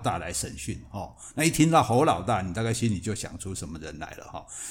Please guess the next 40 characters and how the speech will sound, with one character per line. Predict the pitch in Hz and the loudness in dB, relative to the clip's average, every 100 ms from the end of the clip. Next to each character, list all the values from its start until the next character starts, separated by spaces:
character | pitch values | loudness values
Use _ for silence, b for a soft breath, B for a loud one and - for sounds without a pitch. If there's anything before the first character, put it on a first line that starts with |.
| B | B
那 | 139 | 2
我 | 117 | 4
就 | 120 | 2
不， | 123 - 120 | 0 -4 -4
不 | 120 | -2
跟 | 143 135 | 2 4
你 | |
讲 | 117 92 | 4 2
是 | 82 107 | 0 0
不 | |
是 | 87 95 | -2 -6
他 | 95 80 | -8 -10
了 | 78 71 | -10 -12
啦 | - | -8
哈。 | 90 - - | -8 -8 -2
那 | 143 | -2
这 | - | 0
个 | 151 139 120 | 2 4 4
侯 | 117 135 | 6 8
老 | 156 165 | 8 8
大 | 147 139 | 8 6
呢， | 104 | 4
是 | 107 123 | 0 -4
很 | 123 123 | -6 -10
客 | - 120 | -4 -4
气 | 127 123 | -2 -4
的 | - - | -4 -8
哈， | 92 - B B B B - | -12 -12 B B B B -4
他 | 156 | -2
就 | 165 156 | 2 4
笑 | 117 185 139 | 4 2 2
笑 | - 135 | 2 0
的 | 113 | 0
问 | 104 131 | 2 4
那 | 117 | 4
个 | 107 | 0
大 | - 123 104 | 0 0 0
师 | - 104 | -2 -4
说 | 107 101 - 120 | -4 -6 -6 -2
：“哎， | 156 | 0